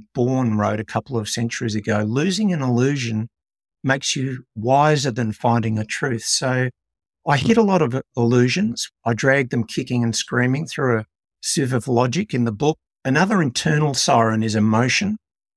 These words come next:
When you're fearful, you can't think straight. When you're greedy, you can't think straight. When you're angry, when you're upset over a financial loss.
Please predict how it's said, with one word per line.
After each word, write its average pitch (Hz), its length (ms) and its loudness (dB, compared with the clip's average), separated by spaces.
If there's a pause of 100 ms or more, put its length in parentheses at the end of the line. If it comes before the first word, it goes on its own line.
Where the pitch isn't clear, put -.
(340)
When 139 160 2
you're 127 100 6
fearful, 160 640 2
you 131 140 -4
can't 135 320 0
think - 180 -8
straight. 135 460 0 (360)
When 117 200 2
you're 107 120 0
greedy, 143 420 2
you 139 180 0
can't 135 360 0
think - 220 -6
straight. 120 440 0
When 113 180 0
you're 110 160 -4
angry, 135 600 2 (140)
when 123 160 2
you're 113 160 2
upset 147 640 0
over 117 260 0
a 107 60 -2
financial 120 600 -2
loss. 127 300 -2